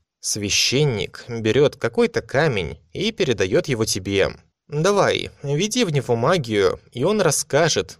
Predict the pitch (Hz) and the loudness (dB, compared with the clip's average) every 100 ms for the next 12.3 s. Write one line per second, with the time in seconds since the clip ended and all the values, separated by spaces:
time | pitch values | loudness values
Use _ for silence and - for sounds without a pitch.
0 | - - - 220 170 - 117 120 143 98 | -14 -10 -2 -2 0 -2 -4 -2 -2 0
1 | 65 57 - _ _ - - - 120 135 | -2 -2 -10 _ _ -10 -8 2 4 6
2 | 95 95 - 104 113 143 101 92 85 - | 6 2 0 -2 0 2 2 0 -6 0
3 | 233 - 135 202 - 233 220 - 110 101 | 0 2 0 0 0 0 0 0 -2 -2
4 | - 175 143 98 53 62 - _ _ 117 | 0 2 2 0 -4 -8 -14 _ _ -4
5 | 113 110 107 151 123 98 92 92 - 139 | -4 -4 0 2 2 2 0 0 -2 0
6 | 190 151 113 101 165 160 90 78 - 117 | 2 2 0 -2 2 4 2 -2 -8 -6
7 | 135 240 240 - - 110 - 180 147 113 | -4 -4 -2 -4 -2 -2 0 -2 0 -2
8 | 98 95 87 131 202 156 - - - 104 | -2 -2 0 2 0 0 -4 -4 -2 -2
9 | 95 98 87 85 - _ _ _ 101 98 | -2 -2 -4 -8 -10 _ _ _ -8 -2
10 | 120 135 104 92 - 82 101 104 98 95 | 0 0 0 0 0 -8 -4 -2 0 2
11 | 92 196 104 90 - 98 110 113 107 98 | 2 4 2 2 -2 0 0 2 2 2
12 | 95 92 | 0 -2